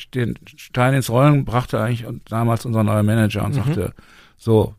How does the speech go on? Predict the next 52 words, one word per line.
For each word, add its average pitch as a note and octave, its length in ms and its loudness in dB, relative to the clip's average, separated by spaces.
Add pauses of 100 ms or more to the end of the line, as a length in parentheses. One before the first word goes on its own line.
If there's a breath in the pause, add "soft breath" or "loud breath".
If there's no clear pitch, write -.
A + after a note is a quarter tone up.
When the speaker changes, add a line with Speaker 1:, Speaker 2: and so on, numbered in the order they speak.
(120)
Speaker 1:
wir G#2 140 2
machen A2 220 6
das G#2 140 2
jetzt, - 380 -2
äh, F#2+ 300 -6 (260)
ihr G#2+ 140 0
könnt B2 260 2
das, D2 320 -2
ihr G2+ 140 -4
habt G#2 180 0
das A2 100 -8
drauf“ B2 380 2
und A#2 100 -10
so - 140 -6
weiter. - 300 -4 (800 loud breath)
Und, C3 400 4
ähm, C3 420 4 (500)
dann A2+ 200 0
kam C3+ 240 4
auf C3 160 0
einmal, C3 240 4
wir A2+ 100 6
hatten C3+ 160 2
irgendwie B2 320 2
eine A#2+ 200 2
Tour C3 200 2
geplant E3+ 560 0
und A#2+ 140 -4
dann C3 160 -2
flatterte C#3+ 560 0
auf C3+ 120 0
einmal C3+ 320 2
ein C3+ 80 0
Angebot C3 380 0
von C3 140 -4
der B2+ 80 0
Deutschen B2+ 320 -2
Botschaft B2+ 400 -6
rein, B2 160 -2
ob - 160 -10
wir A#2+ 100 -6
nicht A#2 220 -6
Bock - 220 -4
hätten, - 260 -4
irgendwie A2+ 500 -4 (720 loud breath)
in, A#2 360 6
äh, A2+ 240 4
Beirut C#3 440 4
zu D3+ 120 -4
spielen. C#3 260 0
Das A#2 120 -2
war, A#2+ 260 2